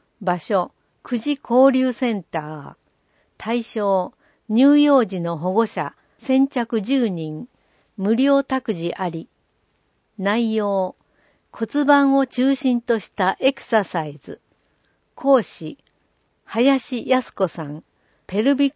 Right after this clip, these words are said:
クストレッチインストラクター。持ち物、ヨガマットか大判のバスタオル、汗拭きタオル、飲み物、動きやすい服装で。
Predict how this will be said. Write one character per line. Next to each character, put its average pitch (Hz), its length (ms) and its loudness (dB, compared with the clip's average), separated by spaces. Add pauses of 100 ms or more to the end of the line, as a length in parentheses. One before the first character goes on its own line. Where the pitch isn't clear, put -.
ク 262 100 -2
ス - 80 -6
ト 262 180 2
レ 254 140 2
ッ 240 80 -4 (100)
チ 180 280 -4
イ 220 80 2
ン 233 100 2
ス - 120 -16
ト 233 120 -2
ラ 202 160 -2
ク - 140 -16
タ 170 120 -8
ー。 143 360 -8 (880)
持 202 180 -2
ち 285 180 0
物、 170 460 -2 (480)
ヨ 208 160 4
ガ 277 160 6
マ 277 140 4
ッ 277 140 -4
ト 175 120 -4
か 165 340 -2
大 233 220 6
判 233 320 0
の 220 120 -2
バ 185 180 -2
ス - 100 -20
タ 226 240 2
オ 170 60 -2
ル、 151 200 -12 (580)
汗 190 280 0
拭 - 160 -4
き 262 160 -4
タ 220 260 -4
オ 156 80 -6
ル、 151 220 -10 (580)
飲 202 180 2
み 269 140 6
物、 170 440 -2 (500)
動 226 240 2
き 277 160 -4
や 262 160 2
す - 160 -6
い 208 120 -4
服 - 280 -8
装 175 340 0
で。 156 300 -8